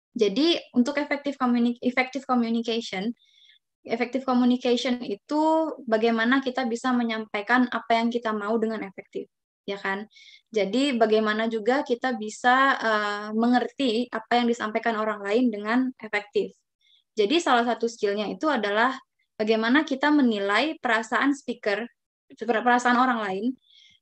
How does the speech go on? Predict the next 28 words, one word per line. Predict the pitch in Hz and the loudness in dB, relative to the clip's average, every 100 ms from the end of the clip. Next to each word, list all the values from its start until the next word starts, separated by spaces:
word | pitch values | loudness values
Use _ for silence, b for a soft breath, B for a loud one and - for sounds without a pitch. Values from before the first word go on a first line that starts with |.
| - | -4
da-, | 208 202 | -2 0
pesan | 233 233 262 254 | -2 2 4 4
atau | 240 233 233 240 | 2 2 2 0
perasaan | 226 214 220 | -2 -2 -4
orang | 220 | -4
lain | 208 190 220 262 | -4 0 2 2
dari | 240 208 196 247 | 2 2 2 2
nada | 262 220 202 220 | 2 2 2 0
bicaranya, | 214 - 202 190 190 208 220 | -2 -6 -4 -4 -4 -6 -4
intonasi, | 226 220 208 196 - | -4 -2 -4 -8 -4
dan | 233 220 | -2 -2
ekspresinya. | 196 - 190 185 202 185 180 _ _ _ _ _ _ - | -6 -12 -12 -12 -10 -10 -12 _ _ _ _ _ _ -14
Itu | - 269 | -4 0
bisa | 262 254 247 | 0 0 0
kelihatan | 233 208 196 262 294 359 - _ _ _ - | 0 -2 0 2 2 0 -6 _ _ _ -4
dari, | 196 190 185 233 285 302 302 294 | 0 0 0 0 2 2 0 0
uh, | 226 214 208 202 196 196 | 0 2 2 0 -4 -6
gi-, | 202 - 196 202 226 | -8 -8 -2 -2 -2
bisa | 208 208 | -4 -2
dari | 202 202 | 0 0
gestures, | 208 294 294 - 247 240 233 240 - | 2 0 -2 -2 0 2 2 -2 -6
bisa | 208 - | -12 -6
dari | 208 202 | -4 -2
expressions, | 196 - - 269 269 - 247 247 - | -4 -8 -2 -2 -2 0 0 0 -2
dari | 214 214 | -4 -2
tone | 240 240 214 | 0 -2 -2
and | |
intonation. | 196 196 202 196 196 - 180 | -6 -8 -8 -10 -8 -6 -6